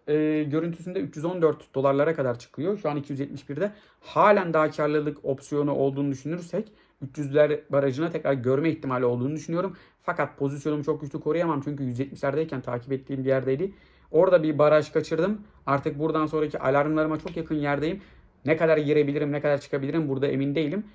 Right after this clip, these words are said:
Girecek çıkacakların da bu konuda biraz daha dikkatli olmasını. Pozisyon iyi geldi. Kabul ediyorum. Fakat rakam da iyi yükseldi. Bir anda çok hızlı yükseldi. Bunda bir düzeltme gelebilir. Düzeltme gelirse tekrar girmeyi planlıyorum.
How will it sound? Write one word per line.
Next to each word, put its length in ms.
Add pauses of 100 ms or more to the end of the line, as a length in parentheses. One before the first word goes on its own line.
(160)
Girecek 340
çıkacakların 600
da 100
bu 80
konuda 300
biraz 260
daha 160
dikkatli 400
olmasını. 520 (600)
Pozisyon 400
iyi 140
geldi. 440 (420)
Kabul 240
ediyorum. 400 (380)
Fakat 260
rakam 240
da 60
iyi 180
yükseldi. 600
Bir 80
anda 260
çok 180
hızlı 180
yükseldi. 440
Bunda 240
bir 60
düzeltme 400
gelebilir. 420
Düzeltme 340
gelirse 520
tekrar 240
girmeyi 360
planlıyorum. 480